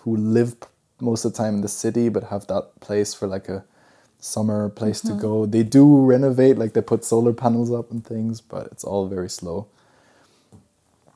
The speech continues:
Speaker 2: Wow. And how's the country right now? 'Cause, you know, I've heard, for example, the things from the news, but
Speaker 1: Mm-hmm.
Speaker 2: maybe the, the thing from the news, I don't know, I don't think that <laughs> they really
Speaker 1: <laughs> Yeah, when
Speaker 2: you
Speaker 1: it
Speaker 2: know,
Speaker 1: comes
Speaker 2: I think they're a
Speaker 1: to
Speaker 2: bit biased.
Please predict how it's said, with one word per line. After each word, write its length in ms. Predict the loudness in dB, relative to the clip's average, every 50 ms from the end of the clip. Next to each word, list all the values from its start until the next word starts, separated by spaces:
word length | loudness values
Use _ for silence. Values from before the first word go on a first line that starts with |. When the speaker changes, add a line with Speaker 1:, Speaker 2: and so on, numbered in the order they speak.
| _ _ _ _ _ _ _
Speaker 2:
Wow. 500 | -10 -8 -6 -6 -6 -8 -10 -12 -16 -20 -14 -14
And 140 | -12 -10
how's 220 | -8 -8 -8 -8 -10
the 60 | -14
country 420 | -10 -4 -4 -4 -4 -4 -6 -6
right 220 | -6 -6 -8 -10 -10
now? 360 | -10 -10 -10 -10 -12 -14 -18 -20 _ _ _ _ _ _ _ _ _ -6 -2
'Cause, 180 | 0 2 4
you 80 | 4 4
know, 220 | 4 4 2 -2 -6 -14 -20 -16 -8
I've 220 | -6 -6 -6 -4 -4
heard, 200 | -4 -4 -4 -4
for 120 | -6 -10
example, 380 | -10 -10 -12 -14 -14 -12 -10 -10
the 60 | -10
things 320 | -10 -10 -12 -12 -14 -14 -20 _ _ _ _ _ _ _ _ _ _ _
from 180 | -6 -4 -2
the 100 | -2 -2
news, 480 | 0 0 0 0 0 -2 -4 -10 -12 -4
but 100 | -2 2
Speaker 1:
Mm-hmm. 60 | 4 4
Speaker 2:
maybe 220 | 4 4 2 0 -2
the, 100 | -4 -8 _ _ _ _ _ _ _ _ _ _ _ _ _ _
the 60 | -8
thing 200 | -2 0 0 0
from 200 | 2 2 2 2
the 80 | 4 4
news, 580 | 2 2 2 2 2 0 -2 -4 -6 -10 -14 -18 _ _ _ _
I 80 | -4 0
don't 140 | 2 4 4
know, 160 | 4 4 2
I 100 | 2 2
don't 180 | 2 0 0 0
think 220 | 2 2 2 2 2
that 120 | -2 -4
<laughs> 220 | -6 -8 -2 4
they 300 | 6 8 8 8 8 8 8
really 840 | 8 8 8 8 8 8 8 8 8 8 8 8 6 6 4 0 -6
Speaker 1:
<laughs> 720 | _ _ -20 -20 -20 -20 -20 -20 -20 -20 -20 _ _ _
Yeah, 480 | 0 6 8 8 10 10 8 8 6 6
when 160 | 6 6 8
Speaker 2:
you 80 | 8 8
Speaker 1:
it 20 |
Speaker 2:
know, 100 | 8 8
Speaker 1:
comes 200 | 8 8 8 6
Speaker 2:
I 40 | 6
think 120 | 6 8
they're 180 | 8 10 10 10
a 40 | 10
Speaker 1:
to 80 | 8 8
Speaker 2:
bit 60 | 6
biased. 560 | 4 4 4 4 6 6 6 6 6 4 0